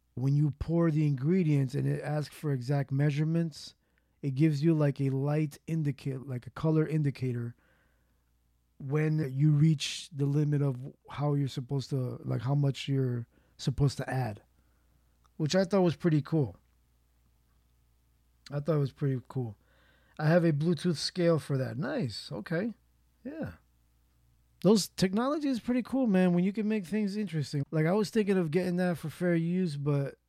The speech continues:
I know, I think I have an idea of Fair Use, like, uh, he's, he, he likes to do things his own way. He probably wouldn't follow <laughs> the recipe anyway.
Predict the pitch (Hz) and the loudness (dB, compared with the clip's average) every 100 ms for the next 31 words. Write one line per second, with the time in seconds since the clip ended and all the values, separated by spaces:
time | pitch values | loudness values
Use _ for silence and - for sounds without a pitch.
0 | - 170 185 190 - 156 165 185 175 175 | -8 -4 -2 -2 -4 -4 -2 0 0 2
1 | 170 160 143 165 165 - 170 160 160 165 | 2 2 2 2 0 0 0 2 4 2
2 | 156 - 143 127 - 135 123 117 110 _ | 2 -2 -4 -4 -4 -4 -4 -6 -8 _
3 | _ _ _ _ _ _ _ _ _ _ | _ _ _ _ _ _ _ _ _ _
4 | _ _ _ _ _ _ _ - 160 143 | _ _ _ _ _ _ _ 0 4 4
5 | 131 147 151 - 147 160 156 175 180 - | 4 0 -2 -4 -4 -2 0 2 2 0
6 | 165 147 160 175 165 135 147 156 165 165 | 0 0 0 2 2 2 4 4 4 2
7 | 170 185 208 - 170 180 185 180 165 165 | 2 0 -2 -4 -2 2 4 6 6 4
8 | 147 - 175 170 165 156 151 123 - - | 2 -2 -2 2 2 2 2 0 -4 -10
9 | - 254 - 240 233 226 170 226 143 - | -4 -4 -2 -4 -2 0 0 0 -2 -2
10 | 208 175 196 165 147 | -4 -6 -4 -4 -2